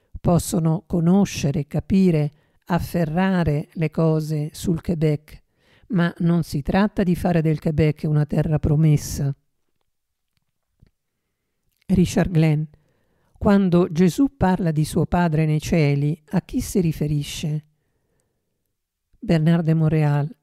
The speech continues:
Il Padre che è nei cieli è la luce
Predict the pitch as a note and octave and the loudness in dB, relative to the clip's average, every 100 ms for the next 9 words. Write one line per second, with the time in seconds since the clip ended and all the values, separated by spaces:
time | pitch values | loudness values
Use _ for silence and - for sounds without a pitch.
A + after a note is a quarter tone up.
0 | _ _ _ _ _ _ - F3+ E3+ - | _ _ _ _ _ _ 2 2 2 -2
1 | A#3 B3 F#3+ E3 - E3+ F#3 F3 E3 - | -2 0 0 0 0 0 0 0 -2 0
2 | D#3+ D3 D3 D#3 E3+ - F3 F3 D#3+ D3+ | 0 0 0 -2 -4 -2 -2 -2 -2 0
3 | D3 E3+ G#3 G3+ - G3+ G#3 | 2 2 0 -2 -2 -2 -2